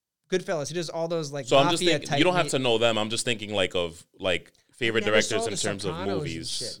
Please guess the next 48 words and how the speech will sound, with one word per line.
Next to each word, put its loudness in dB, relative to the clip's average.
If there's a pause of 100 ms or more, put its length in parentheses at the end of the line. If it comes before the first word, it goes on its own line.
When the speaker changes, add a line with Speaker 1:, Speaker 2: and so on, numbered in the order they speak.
Speaker 1:
Never -14
saw -12
The -10
Speaker 2:
Sopranos -6
is -8
Speaker 1:
Sopranos. -8
Speaker 2:
amazing. -10
Speaker 1:
Yeah. -10
Speaker 2:
Definitely -4
hop -6
on -10
that -14
for -12
Speaker 1:
Yeah, -2
Speaker 2:
sure. -6
Speaker 1:
I -6
know -6
Speaker 2:
When 2
you 0
Speaker 1:
that's -6
one 2
Speaker 2:
have -6
Speaker 1:
that -2
I, -2
Speaker 2:
time, -6
Speaker 1:
I, -2
Speaker 2:
'cause -6
you're -2
a -4
Speaker 1:
that's 0
Speaker 2:
busy -6
Speaker 1:
one -4
that 0
Speaker 2:
guy. -2
Speaker 1:
I -6
gotta -6
watch. -8
I -12
know. -14
No, -8
Speaker 2:
When 2
Speaker 1:
I 2
Speaker 2:
you're, 6
Speaker 1:
always 0
Speaker 2:
when 2
Speaker 1:
got 0
Speaker 2:
you're, 6
Speaker 1:
time. -18